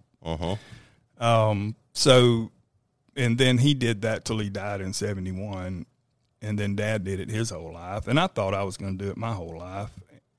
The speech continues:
Speaker 2: but things changed. The very, uh, you know, federal program, the Rural Electrification Administration, you know, that was created in, in the thirties,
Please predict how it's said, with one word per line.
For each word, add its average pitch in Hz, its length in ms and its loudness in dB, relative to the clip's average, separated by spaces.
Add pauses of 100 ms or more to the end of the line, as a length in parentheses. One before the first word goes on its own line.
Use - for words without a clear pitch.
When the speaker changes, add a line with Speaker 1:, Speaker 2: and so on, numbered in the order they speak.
(140)
Speaker 2:
but 110 480 -2 (960)
things 120 280 2
changed. 101 600 -4 (960)
The 110 100 -6
very, 113 540 2 (120)
uh, 95 420 -8 (680)
you 101 120 -18
know, 101 120 -8
federal 110 360 0
program, 101 580 -2
the 101 120 -8
Rural 107 480 0
Electrification 101 880 -6
Administration, 92 960 -8 (760)
you 98 120 -4
know, 98 140 -4
that 92 160 -8
was - 140 -10
created 101 480 -4
in, 90 220 -10 (200)
in 104 140 -6
the 98 80 -6
thirties, 95 640 -6